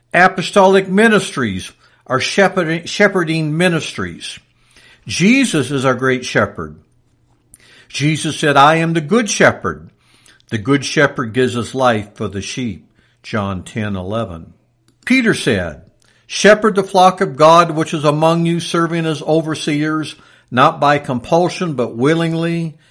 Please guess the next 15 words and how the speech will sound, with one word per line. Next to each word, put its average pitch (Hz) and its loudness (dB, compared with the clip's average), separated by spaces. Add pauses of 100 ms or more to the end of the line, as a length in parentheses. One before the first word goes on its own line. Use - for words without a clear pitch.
(200)
not 147 2
for 156 -2
dishonest 156 -2
gain, 156 0
but 120 -2
eagerly, 160 -2 (560)
nor 185 2
as 160 0
being 202 2
lords 196 4
over 127 0
those 131 0
entrusted 151 -2
to 170 -6
you 185 -6